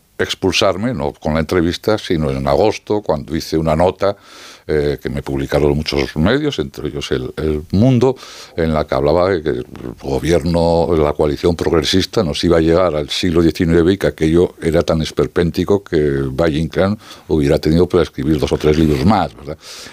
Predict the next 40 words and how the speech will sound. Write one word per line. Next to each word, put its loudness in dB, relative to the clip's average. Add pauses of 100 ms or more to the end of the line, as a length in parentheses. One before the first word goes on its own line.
(140)
Bueno, -6
pues -4
lo -4
del -6
miércoles -4
es -2
terrible, -8
es -4
de -6
una... -4 (580)
De -2
una, 0 (220)
lo 2
que 2
no 2
puede, 2
un -2
gobierno 4
lo 2
puede 2
hacer 2
mal, -2 (1040)
seguro, 0 (1300)
o 0
bien, 0
y -14
todos -10
deseamos -2
que -2
lo 4
hagan 2
bien, 4
pero 2
lo 2
puede 4
hacer -2
mal. -2 (500)
Lo 4
que -2
no 0